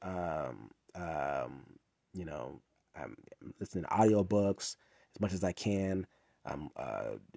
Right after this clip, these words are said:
uh, I got a few pod-, um, few YouTube channels that I follow that I try to keep up and, and learn things about it. Like, I, I really try to put time, and I don't, I don't have a lot of time. So I'm really trying to put time into understanding this stuff. Um, but we should, we all should.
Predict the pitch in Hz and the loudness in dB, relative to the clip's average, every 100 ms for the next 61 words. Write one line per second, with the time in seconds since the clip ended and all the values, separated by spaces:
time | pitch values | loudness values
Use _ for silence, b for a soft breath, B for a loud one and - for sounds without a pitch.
0 | - 50 - - - - 104 92 - 107 | -10 -10 -12 -20 -18 -8 -6 -4 0 2
1 | 98 98 92 - 85 69 57 50 _ _ | 4 4 2 -2 -6 -6 -12 -16 _ _
2 | - - 117 110 107 107 107 - 104 92 | -20 -4 6 8 8 6 4 4 2 2
3 | 87 - 95 98 101 101 92 85 - 92 | 0 2 4 6 6 4 0 -4 0 2
4 | 90 - 104 - 95 - - b b b | 2 0 -2 2 0 0 -6 b b b
5 | 80 80 90 90 98 92 98 92 92 90 | -8 -4 -2 0 2 2 2 2 2 4
6 | 92 85 78 - - - 78 87 101 117 | 2 0 -2 -4 -4 -4 -6 0 6 8
7 | 107 110 98 92 - 101 - _ _ _ | 8 4 2 2 0 0 0 _ _ _
8 | _ - - 85 90 90 92 123 98 107 | _ -8 -6 -4 -4 -2 2 2 4 4
9 | 95 98 92 73 - 80 50 52 _ b | 6 4 4 0 -4 -4 -4 -12 _ b
10 | b b b 85 82 104 101 98 101 - | b b b -4 2 4 2 -2 -4 -4
11 | 95 92 87 - 80 92 87 90 87 73 | -2 0 -2 -4 -6 -4 -4 -4 -4 -4
12 | 71 - 73 - - _ b b b b | -6 -4 -4 -6 -16 _ b b b b
13 | b - 107 98 92 92 87 _ _ _ | b -4 0 0 0 0 -4 _ _ _
14 | - 104 117 - 107 - 95 101 98 85 | 0 4 4 6 4 4 2 2 2 -2
15 | 62 | -4